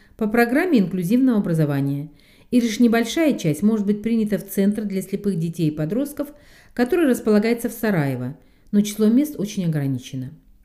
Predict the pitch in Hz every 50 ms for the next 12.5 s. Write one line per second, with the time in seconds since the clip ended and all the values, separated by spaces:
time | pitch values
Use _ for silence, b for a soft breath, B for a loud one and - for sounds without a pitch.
0 | _ _ _ b b b b b b b b - - 269 285 339 392 415 339 240
1 | 208 190 - - 208 - - - 196 196 - - 196 170 170 165 160 165 165 170
2 | 170 165 156 156 - 160 151 - - 185 165 - 202 233 247 - - b b b
3 | b b b b - 196 196 - 202 196 196 196 - 196 185 185 196 190 202 330
4 | 330 - 196 180 180 226 220 226 214 - - 190 170 165 175 170 180 220 262 -
5 | - - 196 190 185 185 240 262 269 269 247 226 208 180 170 160 180 226 214 214
6 | 170 190 226 220 202 180 175 156 139 127 120 - - b b b b b b b
7 | b b b b - 240 240 233 240 240 269 330 330 247 175 165 185 170 175 180
8 | 180 170 160 151 160 156 151 151 151 151 180 208 226 240 254 269 277 277 277 294
9 | 285 294 B B B B B B 214 214 214 339 370 339 302 320 311 311 - -
10 | - - 214 190 175 170 - 202 214 214 269 269 262 B B B B B B B
11 | - 311 302 - - 220 202 208 - 202 208 208 208 - 233 208 214 - 247 240
12 | - - 202 165 151 143 139 135 151